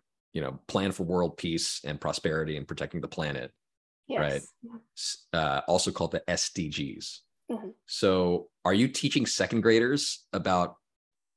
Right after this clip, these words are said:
Speaker 1: the Sustainable Development
Speaker 2: <laughs>
Speaker 1: Goals?
Speaker 2: Yeah, <laughs> we actually do that. We have a little slideshow that we introduce them at the beginning of the unit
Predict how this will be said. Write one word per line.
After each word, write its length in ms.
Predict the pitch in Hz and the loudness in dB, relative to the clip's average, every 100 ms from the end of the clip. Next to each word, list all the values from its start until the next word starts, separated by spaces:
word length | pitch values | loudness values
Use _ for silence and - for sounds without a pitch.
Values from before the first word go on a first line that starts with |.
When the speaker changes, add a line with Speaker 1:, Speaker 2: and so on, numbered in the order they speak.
| - | -2
Speaker 1:
the 80 | 90 | 0
Sustainable 540 | - - 90 92 101 | 0 -2 0 2 2
Development 460 | 95 73 73 92 - | 2 0 0 0 0
Speaker 2:
<laughs> 40 | |
Speaker 1:
Goals? 300 | 127 156 - - _ _ _ _ _ _ _ | 2 0 -2 -14 _ _ _ _ _ _ _
Speaker 2:
Yeah, 380 | 262 311 392 294 | 6 10 12 12
<laughs> 80 | 311 | 12
we 120 | 330 | 12
actually 400 | 294 311 330 320 | 12 10 6 6
do 180 | 254 277 | 6 6
that. 200 | 240 233 | 6 6
We 140 | 254 262 | 4 6
have 260 | 269 269 | 6 6
a 60 | 269 | 4
little 400 | 269 262 262 262 - - - | 4 4 2 0 -6 -20 -8
slideshow 580 | 262 240 233 226 214 208 | -4 -2 -2 0 2 2
that 200 | 214 175 | 0 0
we 100 | 233 | -2
introduce 480 | 226 240 220 214 - | -4 -6 -4 -4 -2
them 360 | 220 202 208 220 | -2 0 -2 0
at 120 | 233 | 0
the 60 | 226 | 2
beginning 400 | 233 233 226 220 | 2 2 2 2
of 60 | |
the 80 | 214 | 2
unit 340 | 202 196 190 | 2 0 -2